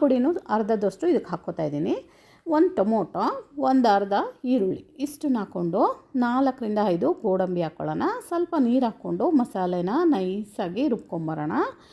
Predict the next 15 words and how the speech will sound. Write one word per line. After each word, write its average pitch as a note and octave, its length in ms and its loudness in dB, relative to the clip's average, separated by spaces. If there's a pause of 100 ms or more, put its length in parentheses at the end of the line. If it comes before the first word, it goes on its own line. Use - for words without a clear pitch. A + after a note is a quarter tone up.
(340)
ನೈಸಾಗಿ B3+ 480 2
ರುಬ್ಬಿದ್ರೆ F#3 420 -2 (200)
ಟೇಸ್ಟ್ G3 320 -4
ತುಂಬಾ F#3+ 280 -2 (100)
ಚೆನ್ನಾಗಿರುತ್ತೆ. E3 540 -4 (180)
ನೋಡಿ, C#4 240 2
ಇದು C4 100 0 (140)
ಓಪನ್ A#3+ 300 -2
ಮಾಡ್ಕೊಂಡಿದ್ವಲ್ಲ, F#3 600 -2 (1200)
ಅದರೊಳಗಡೆ G#3 560 4 (680)
ನಿಧಾನಕ್ಕೆ A#3+ 600 -2 (100)
ಒಂದು A#3+ 180 2
ಚಿಕ್ಕ - 160 -12 (100)
ಸ್ಪೂನ್ C4 380 0
ತೊಗೊಂಡು F#3 360 2